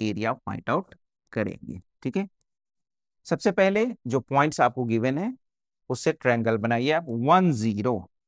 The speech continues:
तो ये वन ज़ीरो यही कहीं होगा, ठीक है ना, इसको पॉइंट ए बोल लीजिए। उसके बाद टू, टू, टू और इधर से टू, यहाँ कहीं आपका आएगा टू कॉमा टू, ठीक है, और ये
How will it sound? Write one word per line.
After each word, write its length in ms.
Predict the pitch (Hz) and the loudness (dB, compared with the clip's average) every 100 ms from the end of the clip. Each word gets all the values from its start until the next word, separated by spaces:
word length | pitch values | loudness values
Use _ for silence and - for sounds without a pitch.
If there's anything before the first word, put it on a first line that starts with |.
| _ _ _ _ _ _ _ | _ _ _ _ _ _ _
तो 40 | |
ये 160 | 123 143 | 4 4
वन 400 | 127 110 135 147 | 4 4 2 2
ज़ीरो 320 | 131 143 156 | 2 2 4
यही 260 | 143 113 139 | 2 2 0
कहीं 300 | - 143 156 | 0 0 0
होगा, 320 | 156 147 156 202 _ _ _ | -2 -4 -6 -8 _ _ _
ठीक 180 | 143 143 | -6 -4
है 80 | 160 | -4
ना, 120 | 190 - _ _ _ _ | -6 -10 _ _ _ _
इसको 300 | 110 - 135 127 _ | -10 -6 -4 -4 _
पॉइंट 360 | 110 117 117 - | 0 0 0 -4
ए 120 | 123 135 | 0 2
बोल 240 | 120 139 | 4 2
लीजिए। 360 | 131 139 143 165 - _ - | 2 -2 -4 -10 -12 _ -10
उसके 240 | 143 - | -8 -6
बाद 260 | 147 165 170 - | -2 -4 -4 -2
टू, 260 | 226 233 208 | 2 2 2
टू, 380 | - 143 101 - _ _ _ _ _ - | -2 -4 -4 -8 _ _ _ _ _ -4
टू 440 | 156 190 226 294 - | 0 0 0 -4 -6
और 160 | 113 | -2
इधर 220 | 113 110 98 | -2 -4 -6
से 140 | 104 - | -10 -10
टू, 160 | 107 92 _ _ _ _ _ | -12 -12 _ _ _ _ _
यहाँ 300 | 117 110 110 | -6 -6 -8
कहीं 320 | - 117 127 | -6 -2 0
आपका 300 | 131 127 147 | 0 0 0
आएगा 280 | 143 147 151 | 0 0 -4
टू 340 | 147 - 147 151 | -8 -6 -4 -4
कॉमा 320 | - 120 110 131 | -4 -2 0 -2
टू, 360 | - 147 202 226 _ - | -4 -6 -6 -10 _ -8
ठीक 160 | 147 | -6
है, 120 | 190 226 _ _ _ _ _ _ | -6 -10 _ _ _ _ _ _
और 220 | 147 170 | 2 2
ये 200 | 170 202 | 4 2